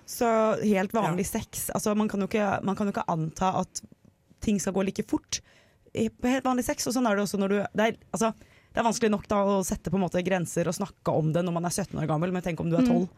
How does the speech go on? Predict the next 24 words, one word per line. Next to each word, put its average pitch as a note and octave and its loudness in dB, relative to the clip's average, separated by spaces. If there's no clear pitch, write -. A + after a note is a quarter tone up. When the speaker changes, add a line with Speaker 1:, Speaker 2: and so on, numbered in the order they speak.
Speaker 2:
Ja. G3 0
Speaker 1:
Altså, E3+ 0
det - -4
er F#3+ 2
noe F3 0
med E3+ 0
det. E3 2
Speaker 3:
Ja, C4+ 4
Speaker 1:
Så G3 0
Speaker 3:
og, - -4
så C#4 2
jeg C#4 2
tenker D4+ 4
liksom D4 4
bildet C#4 2
man B3 2
får A3+ 2
av A#3+ 4
hva A#3 2
sex - -2
handler A3+ 2
om A#3 2
da, C#4 4
fordi A#3+ 2